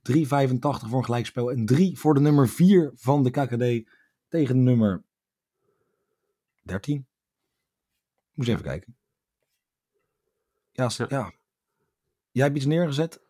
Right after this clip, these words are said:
Speaker 1: Honderddrieënzestig schoten tegen. Zie ik staan.
Speaker 2: Ja. Ja, M V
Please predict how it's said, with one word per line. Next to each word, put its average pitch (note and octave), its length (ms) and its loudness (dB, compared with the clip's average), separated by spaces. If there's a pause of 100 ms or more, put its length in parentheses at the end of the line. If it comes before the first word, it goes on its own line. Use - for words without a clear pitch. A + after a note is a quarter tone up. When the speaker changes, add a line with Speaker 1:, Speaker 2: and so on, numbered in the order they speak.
(100)
Speaker 1:
Honderddrieënzestig D3+ 920 -2
schoten E3 300 0
tegen. G2 360 0 (300)
Zie - 200 -6
ik F2 60 -6
staan. - 140 -6
Speaker 2:
Ja. - 240 -2 (680)
Ja, F2 280 -2
M G#2 60 -6
V F#2+ 40 -10